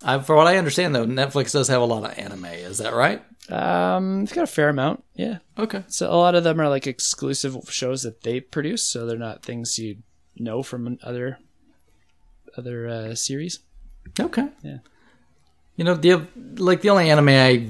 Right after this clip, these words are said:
Speaker 1: really watched was, like, back in the nineties, so, you know, not very relevant to anything today. All right, up next we've got, uh, our good friend, and I always wanna say this, 'cause I'm, it's probably the total wrong way to say it, but I always say Real Jeff Unsti-,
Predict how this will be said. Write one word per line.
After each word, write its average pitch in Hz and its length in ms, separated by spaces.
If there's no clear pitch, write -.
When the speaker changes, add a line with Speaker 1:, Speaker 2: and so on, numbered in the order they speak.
Speaker 1:
really 120 320
watched 110 320
was, 110 160
like, 107 160
back 104 220
in 104 100
the 98 80
nineties, 113 600
so, 110 840
you 104 120
know, 98 200
not 104 260
very 101 200
relevant 98 600
to - 100
anything - 400
today. - 380
All 262 80
right, - 220
up 220 160
next 220 240
we've 170 140
got, 160 420
uh, 147 320
our 165 160
good 202 240
friend, 208 320
and 135 140
I 143 140
always 143 260
wanna 131 160
say 127 220
this, 110 180
'cause 123 100
I'm, 113 200
it's 127 100
probably 131 240
the 110 80
total 110 240
wrong 107 220
way 107 100
to 101 60
say 113 100
it, 104 140
but 131 80
I 139 60
always 156 160
say 131 120
Real 123 240
Jeff 120 320
Unsti-, 117 600